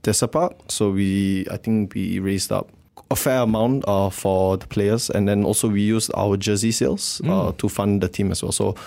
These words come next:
Speaker 1: we were some, we were subsidized a little bit, uh, but our huge chunk of what we, I mean, we still had to pay a big sum of m-, a big sum to go to Canada.
Speaker 2: Yeah, yeah. I mean, it is part and parcel of being an, uh, athlete these days, right? You
Speaker 1: Yeah.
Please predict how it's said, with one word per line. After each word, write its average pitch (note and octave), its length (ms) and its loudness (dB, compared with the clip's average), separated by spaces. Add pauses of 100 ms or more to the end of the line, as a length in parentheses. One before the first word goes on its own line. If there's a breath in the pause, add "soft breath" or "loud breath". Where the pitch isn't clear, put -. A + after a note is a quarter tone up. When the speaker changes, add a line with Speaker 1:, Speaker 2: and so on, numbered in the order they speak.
(300 loud breath)
Speaker 1:
we A#2+ 160 0
were A#2 460 0
some, C#3+ 340 0
we A#2+ 140 0
were A#2+ 80 2
subsidized C#3+ 560 -2
a - 80 0
little G#2 180 2
bit, C3+ 240 -4 (140)
uh, F#2+ 320 2
but G2+ 300 -4
our G#2 280 2
huge A#2+ 360 -2
chunk A2 260 0
of F#2 320 -2
what G#2 280 -2
we, F#2+ 280 0 (640 soft breath)
I G2+ 120 0
mean, G#2+ 420 2
we G2 120 2
still A#2 200 0
had A#2+ 120 0
to - 60 0
pay G2+ 200 -2 (180)
a G#2+ 140 2
big G#2 200 0
sum G#2+ 200 0
of G2 120 -4
m-, G2+ 120 0 (420)
a A#2 80 0
big C3+ 180 -2
sum A2 360 2 (100)
to G#2 400 2
go A2+ 160 2
to G#2+ 60 -4
Canada. G2 400 -2 (100)
Speaker 2:
Yeah, F2 320 2 (240)
yeah. F2+ 340 0
I G2 40 0
mean, A2 360 -2
it A2+ 160 -4
is C3+ 320 0
part B2 220 -2
and G2 100 0
parcel F#2+ 420 0
of E2 80 -4
being F2+ 300 2
an, E2 280 0
uh, F2 340 0
athlete F#2+ 400 -2
these F2 180 0
days, E2+ 360 0
right? E2 180 2
You E2+ 80 2
Speaker 1:
Yeah. D#2+ 60 0